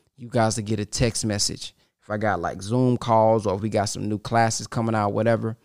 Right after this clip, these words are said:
uh, I'll shoot you guys a link or I'll shoot you guys, uh, a text message reminder whenever I'm going live and things of that nature so that you guys don't miss anything. Also, go follow on Instagram,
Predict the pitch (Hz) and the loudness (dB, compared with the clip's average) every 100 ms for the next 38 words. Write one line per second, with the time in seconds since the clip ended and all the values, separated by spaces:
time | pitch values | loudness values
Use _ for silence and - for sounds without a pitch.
0 | _ _ _ _ 98 80 104 107 113 - | _ _ _ _ -4 -2 -2 -2 -4 -4
1 | 107 107 101 95 98 113 110 - _ _ | -2 0 2 0 0 0 -2 -8 _ _
2 | _ - 85 90 - 113 - 104 107 101 | _ -6 -2 -2 -2 -4 -4 0 2 2
3 | 98 - _ _ 90 85 80 78 - 131 | 0 -6 _ _ -4 -2 -2 -6 -2 0
4 | 117 113 110 107 98 98 101 110 107 101 | 0 0 -2 -2 -4 -4 -2 0 -2 -4
5 | 101 _ _ _ _ _ 101 101 98 98 | -6 _ _ _ _ _ -4 -4 -2 -2
6 | 101 101 92 98 98 95 92 101 98 95 | -2 -2 0 0 -2 -2 -4 -6 -6 -4
7 | 95 98 101 95 - 92 95 101 98 90 | -4 -4 -6 -6 -4 -4 -6 -6 -4 -4
8 | 92 95 92 101 101 - 92 92 90 90 | -6 -8 -6 -4 -4 -6 -8 -8 -8 -10
9 | - 120 139 127 101 92 87 113 113 - | -2 4 6 6 0 -4 -2 -2 0 2
10 | 117 120 113 107 110 110 - 123 - 104 | 4 4 2 0 -4 -4 -4 -4 -4 -6
11 | 107 95 92 | -6 -6 -10